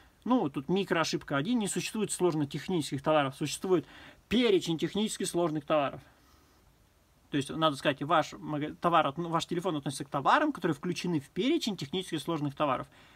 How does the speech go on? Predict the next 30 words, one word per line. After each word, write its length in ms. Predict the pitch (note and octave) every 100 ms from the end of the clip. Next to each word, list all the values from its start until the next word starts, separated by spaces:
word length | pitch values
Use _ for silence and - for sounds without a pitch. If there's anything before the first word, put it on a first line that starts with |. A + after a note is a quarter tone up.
| _ _ _ _ _ _
В 180 | - -
простой 420 | F3 - - G3
беседе 400 | D3 - A3+ C4
люди 220 | F#3 F#3
могут 240 | F3+ E3 D3
писать, 220 | E3 D3
как 160 | D3
хотят, 300 | - D3+ B2+
но 100 | D3
это 100 | C#3+
же 100 | -
официальный 360 | C3+ - D3+ C#3
представитель 600 | - E3+ - F#3+ F3 D4
магазина. 460 | G#3+ D3+ C#3+ A#3+ E3+
А 40 |
что 160 | - B3
это 120 | G3+
за 120 | E3
новый 300 | F3 F#3+ D#3+
выбранный 560 | C#3 F#3 D3+ D#3 D3 C#3
термин 420 | - E3 D3 C3
«сложный 420 | - D#3+ D3+ D3
технический 440 | C3+ - D#3 - D#3
товар»? 260 | D3+ D#3 _ _ _ _ _ _ _ _ _ _ _
Которые 360 | D3+ F#3 A#3 A#3
не 120 | A3
подлежат 480 | F#3+ F3 E3+ D#3 -
возм-, 380 | D3+ D#3 F3+
возврату, 540 | E3 E3 D#3+ F3 D3+ C#3
обмену 480 | C3+ C3+ A#2+ F#3+